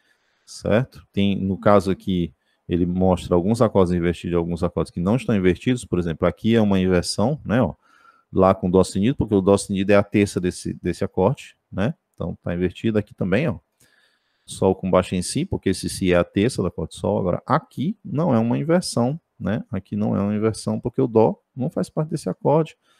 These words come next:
Não, aliás, não é a terça, né? Nesse caso, é a sétima do, do acorde, então estaria em terceira inversão nesse caso, né? Não, não, não em primeira.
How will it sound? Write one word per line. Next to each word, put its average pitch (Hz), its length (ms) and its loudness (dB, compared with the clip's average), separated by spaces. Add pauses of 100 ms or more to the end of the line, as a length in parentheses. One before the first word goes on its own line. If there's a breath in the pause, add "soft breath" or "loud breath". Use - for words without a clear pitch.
(300)
Não, 127 140 6
aliás, 120 260 6
não 120 80 4
é 147 60 6
a 175 80 4
terça, 110 420 2
né? 85 120 -4
Nesse 95 200 -4
caso, 107 240 2
é 127 40 4
a 147 100 2
sétima 147 480 -4
do, 151 220 -4
do 110 160 -4
acorde, 113 340 0
então 120 140 -8
estaria 113 320 -2
em 117 40 -4
terceira 127 540 0
inversão 123 500 -2
nesse 82 200 -8
caso, 82 260 -10
né? 85 80 -8
Não, 95 160 -4
não, 85 100 -4
não 92 160 -2
em 104 40 -4
primeira. 82 460 -6